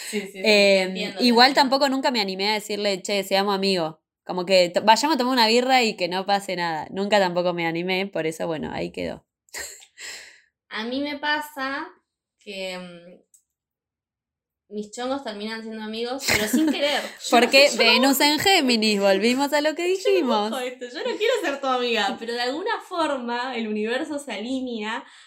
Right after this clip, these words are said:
Speaker 1: mi forma de, de seducir es a través de escuchar, de dar
Speaker 2: Claro.
Speaker 1: consejos, y termino siendo la amiga. No me quejo, o sea, antes me quejaba un poco más de "¿por qué soy la amiga de todo el mundo?".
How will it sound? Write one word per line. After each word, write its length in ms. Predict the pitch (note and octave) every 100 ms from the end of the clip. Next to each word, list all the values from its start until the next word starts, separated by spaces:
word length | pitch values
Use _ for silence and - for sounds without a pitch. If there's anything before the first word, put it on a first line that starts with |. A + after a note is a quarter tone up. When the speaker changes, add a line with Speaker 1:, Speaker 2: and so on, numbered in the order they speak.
| G#3+ -
Speaker 1:
mi 180 | G3 G3
forma 520 | B3+ C#4+ C#4 B3 G#3+
de, 300 | G3+ G3 -
de 160 | G3+ A3+
seducir 680 | - G3+ G3 G3+ - C#4
es 120 | A3+ A3
a 100 | G#3+
través 360 | G3+ G3 A#3+
de 60 | A3
escuchar, 540 | A3 E3+ - A#3+ A3+
de 80 | F#3
dar 180 | F#3 G3
Speaker 2:
Claro. 500 | F#3+ F#3+ F#3 B3+ A#3+
Speaker 1:
consejos, 220 | A3 G#3+ _ _ _ -
y 140 | B3+
termino 340 | C4 C4+ E4 A4
siendo 220 | F4+ F#4 G#4
la 140 | A3+
amiga. 580 | A3+ E4+ D4 F#3+ F3+ _ _ _ _ _ _ - _ _ _ _ -
No 140 | F#4+ A4 A#4+
me 60 |
quejo, 300 | - E4+ -
o 40 | G#3+
sea, 140 | A#3+
antes 340 | - G4+ B4+ F4+
me 100 | A#3
quejaba 300 | A#3+ B3+ B3
un 100 | A3+
poco 240 | A#3 A#3
más 240 | G#3 F#3+ -
de 180 | E3+ _ -
"¿por 200 | E3 _
qué 160 | E4 -
soy 260 | - G3+
la 160 | B3 F#3
amiga 280 | F3 G#3+ G#3
de 140 | G#3 _
todo 140 | A#3+ A#3+
el 140 | G#3
mundo?". 500 | G#3+ A3+ G3 G#3+